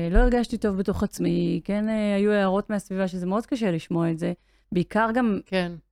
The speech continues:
Speaker 1: מדהים אותי גם לראות אותך היום, או
Speaker 2: <laughs>
Speaker 1: בכלל, בעשר שנים האחרונות, או יותר, אני אומרת, "וואו,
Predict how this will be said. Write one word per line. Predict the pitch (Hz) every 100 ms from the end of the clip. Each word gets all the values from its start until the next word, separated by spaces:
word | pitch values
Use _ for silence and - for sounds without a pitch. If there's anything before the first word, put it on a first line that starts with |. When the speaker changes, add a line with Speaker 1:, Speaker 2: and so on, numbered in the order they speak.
| _ _ _ -
Speaker 1:
מדהים | 180 170 165 240
אותי | 302 226
גם | 180 170
לראות | 170 170 165 226
אותך | 294 175 -
היום, | 170 208 233 175
או | 175 -
Speaker 2:
<laughs> | 170
Speaker 1:
בכלל, | 160 208 262 196 180 - _ _ _ -
בעשר | 175 196 247
שנים | 220 190 233
האחרונות, | 226 - 175 180 240 269 202
או | 175
יותר, | 170 - 277 240
אני | 185 175
אומרת, | 190 196 _
"וואו, | 180 165 208 254 196 185